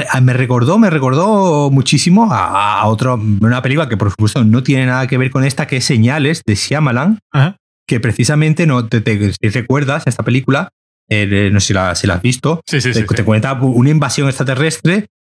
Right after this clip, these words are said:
Speaker 1: pero desde el punto de vista de cuatro personajes en una granja, en una,
Speaker 2: Sí.
Speaker 1: en una,
Speaker 2: <laughs>
Speaker 1: en una casa, ya está. Entonces, es, es, este hecho grandilocuente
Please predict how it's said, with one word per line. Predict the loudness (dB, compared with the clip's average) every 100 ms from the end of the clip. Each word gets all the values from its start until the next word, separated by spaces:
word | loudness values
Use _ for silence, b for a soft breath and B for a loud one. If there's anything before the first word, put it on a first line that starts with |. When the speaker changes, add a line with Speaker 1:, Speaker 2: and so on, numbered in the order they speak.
| _ -4 0
Speaker 1:
pero | 0
desde | 0 0
el | 0
punto | 2 0 2
de | 2
vista | 0 0 -4 0
de | 0 2 2 2 2 0 0
cuatro | -4 -2
personajes | -2 0 -2 2 2
en | 4
una | 2
granja, | 0 -4 -4 -4 -2
en | 2 4
una, | 2 0 -2 -2 -2 -2 -2 0
Speaker 2:
Sí. |
Speaker 1:
en | 0
una, | 0 -2 -2 -2
Speaker 2:
<laughs> | 0
Speaker 1:
en | 0
una | 0
casa, | -2 -2 -2 -2
ya | -4
está. | -2 -6 -6 _ _ _
Entonces, | -4 -2 -2
es, | -2 0
es, | 0 0
este | -2 -2 -4
hecho | -4 -2 -2 0 0 0 0 2 4 2
grandilocuente | 2 2 2 2 0 2 2 2 -2